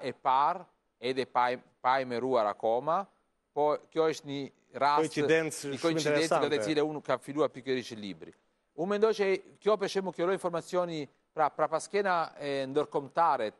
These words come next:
Speaker 1: te historia armikimie ka munguar totalisht në shtypi shqiptar. Përveç raste shumë rrallë, e, gazetari ja marrë me shumë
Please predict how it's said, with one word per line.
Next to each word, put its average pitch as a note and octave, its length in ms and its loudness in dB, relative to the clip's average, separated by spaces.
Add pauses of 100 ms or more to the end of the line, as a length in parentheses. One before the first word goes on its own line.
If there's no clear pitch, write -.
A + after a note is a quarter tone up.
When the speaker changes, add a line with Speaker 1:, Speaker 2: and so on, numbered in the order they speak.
Speaker 1:
te B2+ 160 0
historia C3 380 -4
armikimie B2 480 -8
ka C3+ 120 -2
munguar C3+ 400 -2
totalisht B2+ 600 -6 (400)
në G#2+ 120 -10
shtypi G#2+ 300 -16
shqiptar. F2+ 500 -8
Përveç C#3 420 -4 (380)
raste C#3+ 480 0
shumë C#3 300 -6
rrallë, C3 380 0 (320)
e, B2 200 -2
gazetari D3+ 460 0
ja D3 80 -2
marrë D3+ 220 -2
me C3+ 80 -6
shumë D#3+ 360 -6